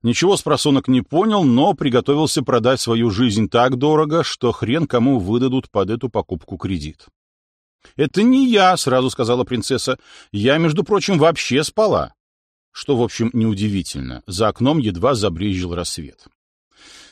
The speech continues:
Мне понадобилось несколько секунд, чтобы, во-первых, вспомнить, кто такая эта курносая девчонка с косичками и откуда она здесь взялась. Во-вторых, кто такой и откуда взялся я сам.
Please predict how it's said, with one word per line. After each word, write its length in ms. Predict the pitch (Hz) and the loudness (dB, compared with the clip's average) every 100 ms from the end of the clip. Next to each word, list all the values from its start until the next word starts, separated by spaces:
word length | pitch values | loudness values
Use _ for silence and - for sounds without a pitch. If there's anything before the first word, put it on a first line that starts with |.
| _ | _
Мне 280 | - 139 247 | 0 2 2
понадобилось 600 | - 202 214 180 180 - | 2 2 2 2 2 2
несколько 420 | 175 185 165 151 | 0 0 -2 -2
секунд, 380 | 143 143 175 208 | -2 -2 -2 -2
чтобы, 340 | - 143 135 | -2 0 2
во-первых, 540 | 123 139 - 135 117 107 | 2 0 0 0 0 -2
вспомнить, 680 | - - 131 95 90 85 - | -6 -2 0 2 0 -4 -8
кто 200 | - 135 | -6 -4
такая 420 | 135 123 117 92 | -2 0 0 0
эта 140 | 92 - | -2 -4
курносая 460 | 113 107 104 113 | -2 -2 -2 -4
девчонка 420 | 104 - 110 98 98 | -6 -4 -4 -4 -6
с 60 | |
косичками 600 | - 95 101 - 131 147 | -6 -6 -6 -6 -2 -2
и 160 | 139 117 | -2 -2
откуда 460 | 110 - 110 101 | -2 -4 -8 -4
она 180 | 92 90 | -4 -4
здесь 320 | 85 85 85 | -6 -6 -8
взялась. 560 | 85 80 82 73 127 - _ _ - - - _ | -10 -8 -8 -8 -10 -14 _ _ -20 -20 -20 _
Во-вторых, 480 | 95 123 - 160 202 | -2 0 2 2 2
кто 180 | - 180 | 0 0
такой 360 | 180 - 180 190 | 0 2 0 2
и 60 | |
откуда 360 | 151 - 160 170 | 0 0 -2 0
взялся 480 | 117 139 147 - 135 | 2 2 2 2 0
я 180 | 147 | 2
сам. 520 | 151 - 120 71 60 | 0 2 0 0 -8